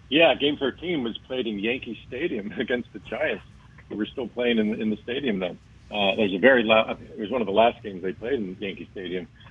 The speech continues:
and it's the only time the Dolphins ever played there. And it was raining hard. They were playing in the mud. It was a tough game. The Giants are another team they played that year that were supposed to be, make the playoffs. And in fact, they were in playoff contention until that week,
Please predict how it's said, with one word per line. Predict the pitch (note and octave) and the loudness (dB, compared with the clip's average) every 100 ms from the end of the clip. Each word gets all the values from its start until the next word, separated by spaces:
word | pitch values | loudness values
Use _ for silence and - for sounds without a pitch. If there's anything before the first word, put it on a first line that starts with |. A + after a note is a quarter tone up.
| - - | -20 -10
and | G#2+ F#2+ | -4 0
it's | A2 | 6
the | |
only | A#2+ C3+ | 8 8
time | A#2 A2+ F#2+ | 6 4 4
the | F2+ | 4
Dolphins | G2+ C3 A2+ F#2 | 6 6 4 -2
ever | F2+ E2 | -2 -4
played | - F#2+ E2+ | -8 -10 -6
there. | F2+ F#2 F#2+ - - | -2 -2 -4 -8 -14
And | A2+ | -2
it | A#2 | 2
was | A#2 - | 2 2
raining | G#2 B2 B2+ A#2 | 6 8 8 4
hard. | G#2 A2+ A#2 G#2+ | 6 8 8 4
They | |
were | G2+ | -4
playing | - C3 | -6 -10
in | A2+ | -8
the | G2+ | -8
mud. | F#2 F#2+ G#2 G#2 | -8 -8 -4 -4
It | G2 | -6
was | F2+ | -12
a | - | -16
tough | B2 - | -14 -14
game. | A2 G#2+ G#2+ - - | -12 -12 -14 -18 -16
The | C#3+ | -6
Giants | E3 F#3+ F#3+ - - | 0 0 0 -6 -4
are | C#3 | -2
another | D3 E3+ | 0 -2
team | - C3 A2 G#2+ | -4 -6 -6 0
they | A2 | -2
played | - B2 A2+ | 0 -2 0
that | G#2+ G#2 | 0 -2
year | A#2 A2+ | -2 0
that | A2+ - - - - - | 0 -2 -8 -20 -20 -16
were | A2+ - | -14 -4
supposed | C3+ C#3+ | 0 0
to | D#3 | -2
be, | G2+ - A2+ G2+ - | -8 -8 -10 -10 -6
make | A#2+ A2 | -2 -2
the | G#2+ | -4
playoffs. | A2 A2 A2 | -2 2 2
And | C3 | 0
in | B2+ | 4
fact, | F#3 - | 4 6
they | C#3 | 4
were | C3 | 2
in | A#2+ | -2
playoff | D3+ C#3 B2+ | 0 2 2
contention | A#2+ A2 B2 D3 B2 | -4 -14 -12 -10 -10
until | G2+ F#2+ B2 C3 A2 | -10 -12 -8 -4 -2
that | G#2 G2 | -2 -4
week, | G2+ A#2 | -6 -6